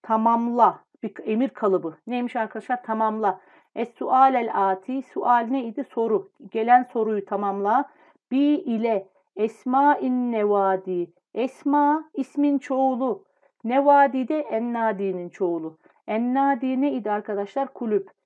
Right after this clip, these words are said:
Ennevadi kulüpler. Kulüplerin isimleri ile. Bakın burada ne var? Bi var. İle. Kulüpler ennevadi. Esma isimler. Ennevadi. O zaman kulüplerin isimleri ile aşağıdaki soruyu tamamla.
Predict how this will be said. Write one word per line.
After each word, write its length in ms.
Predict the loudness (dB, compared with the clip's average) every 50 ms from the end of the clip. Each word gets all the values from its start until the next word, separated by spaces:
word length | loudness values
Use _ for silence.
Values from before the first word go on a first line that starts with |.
| _ _
Ennevadi 1040 | -4 -4 -2 -2 -2 -2 -2 -2 0 2 4 4 4 4 2 0 -2 -2 -2 -2 -4
kulüpler. 720 | -6 -8 -8 -6 -4 -4 -6 -6 -6 -4 -2 -2 -2 -4 -6 _ _ _ _ _
Kulüplerin 1000 | -8 -4 -4 -2 -2 -4 -6 _ -2 -2 0 2 2 2 2 4 4 2 2 2
isimleri 760 | -2 -6 -10 -10 -8 -6 -4 -2 -2 0 0 0 0 0 0 -2 -2 -6 -4
ile. 600 | -2 -2 0 2 2 4 4 4 4 2 0 -6 _ _ -4
Bakın 300 | -4 -4 -2 -4 -6 -2
burada 200 | -2 -2 0 -2
ne 160 | -4 -4 -2
var? 280 | 0 0 0 0 -2 -4
Bi 280 | -4 -4 -2 0 0 2
var. 200 | 0 0 -2 -4 -8 -8
İle. 400 | -6 -2 2 2 2 0 0 -8 _ _ _ _ _ _ _ _ _ _ _ -12
Kulüpler 600 | -6 -4 -4 -4 -4 0 4 6 6 6 6 4
ennevadi. 680 | 0 -2 -2 -2 0 0 0 2 2 2 2 0 -2 -4
Esma 680 | -4 -6 -4 -4 -6 -6 -8 -8 _ -2 0 2 2 2
isimler. 560 | 0 -2 -8 -8 -8 -8 -4 -2 -2 -2 -2 -4 _ _ _ _ -8
Ennevadi. 960 | -4 -4 -4 -4 -4 -4 -4 -2 0 2 2 2 2 0 -2 -6 -6 -4 -6 -6 _ _ -6
O 80 | -6 -4
zaman 240 | -4 -4 -4 -6
kulüplerin 600 | -6 -6 -4 -4 -4 -4 _ -4 -4 -2 -2 -4
isimleri 500 | -8 -8 -10 -8 -6 -4 -4 -2 -2 -2
ile 220 | -2 -2 -2 0 0
aşağıdaki 520 | 0 0 0 -2 -2 -2 -2 -6 -8 -8
soruyu 360 | -6 -4 -4 -2 -2 -4 -6
tamamla. 580 | -6 -4 -2 0 0 0 2 2 2 2 0 0